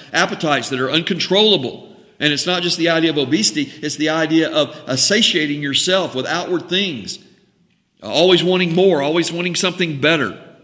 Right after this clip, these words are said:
So yes, there are moral applications in terms of gluttony and drunkenness, but it's not in the things itself. No food is in itself sinful.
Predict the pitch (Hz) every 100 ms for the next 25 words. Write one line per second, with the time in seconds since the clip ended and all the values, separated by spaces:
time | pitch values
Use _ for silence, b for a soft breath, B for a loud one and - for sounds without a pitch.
0 | _ _ _ _ - 175 - 247 196 170
1 | 214 196 175 143 170 214 180 139 147 165
2 | 214 - 170 214 - 110 107 127 127 156
3 | 127 104 131 165 143 110 104 151 175 117
4 | 92 - 151 151 165 202 202 214 185 165
5 | 202 196 160 - 214 208 - - - 165
6 | 226 - 165 208 196 170 170 143 135 135
7 | 127 151 131 - 147 131 175 208